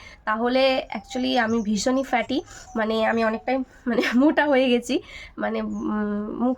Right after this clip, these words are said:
চোখ দেখে বুঝতে পারো কিনা জানি না, তবে আমার ভীষণই, আহ, ফ্যাট রয়েছে, মেদ হয়েছে আমার খুব। মানে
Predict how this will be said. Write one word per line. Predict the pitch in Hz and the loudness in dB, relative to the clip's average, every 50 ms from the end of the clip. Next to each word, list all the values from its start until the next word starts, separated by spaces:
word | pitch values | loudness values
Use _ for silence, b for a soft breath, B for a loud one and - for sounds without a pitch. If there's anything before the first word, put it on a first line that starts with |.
| - - | -4 -2
চোখ | 294 302 269 | -2 -2 0
দেখে | 254 277 277 285 294 | 0 0 2 2 2
বুঝতে | 262 277 277 - 302 | 0 0 -2 -2 0
পারো | 285 277 269 262 | 0 2 2 0
কিনা | 277 277 269 | 0 0 0
জানি | 262 254 247 240 | 2 2 2 2
না, | 247 262 | 0 -2
তবে | - 240 226 226 | -2 -2 -2 -2
আমার | 226 226 233 226 | 0 0 -2 -2
ভীষণই, | 202 208 202 - 240 240 247 254 262 254 B B B B B | -2 -4 -4 -4 -2 0 0 0 -2 -4 B B B B B
আহ, | - 226 226 226 - | -2 0 0 0 0
ফ্যাট | 254 240 240 240 - | -2 -2 -2 -2 -2
রয়েছে, | 240 233 233 226 - 262 254 | 0 0 0 0 0 0 2
মেদ | 254 247 240 240 226 226 | 2 2 2 2 0 0
হয়েছে | 226 240 214 - 233 | 0 -2 -2 -2 -2
আমার | 220 220 226 233 - - | -2 -2 -2 -4 -4 -4
খুব। | 240 247 294 - - b b b b - | -2 -2 -2 -2 -6 b b b b -6
মানে | 220 226 226 - | -4 -2 -2 -4